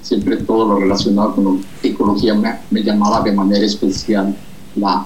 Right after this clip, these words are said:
la atención, ¿no? En mi carrera tomé una materia optativa que en aquel tiempo era entomología, y en entomología me, me gustó mucho el enfoque que se le daba al control biológico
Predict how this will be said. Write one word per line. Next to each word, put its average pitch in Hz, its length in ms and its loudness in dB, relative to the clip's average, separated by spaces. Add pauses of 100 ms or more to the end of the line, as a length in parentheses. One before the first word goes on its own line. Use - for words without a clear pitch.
(120)
la 101 140 -2
atención, 98 760 0
¿no? 117 160 2 (540)
En 113 160 0
mi 113 100 0
carrera 120 420 2
tomé 117 460 2
una 117 220 0
materia 107 320 0
optativa 110 440 0
que 101 60 -2
en 95 140 2
aquel 101 180 0
tiempo 104 320 2
era 104 100 4
entomología, 101 800 2
y 104 40 4
en 101 100 4
entomología 101 680 2
me, 98 220 2 (420)
me 104 120 0
gustó - 320 -4
mucho 104 420 0 (160)
el 101 120 0
enfoque 98 340 0
que - 80 -2
se - 120 0
le 95 100 4
daba 98 220 0
al 95 140 -2
control 98 300 0
biológico 101 760 0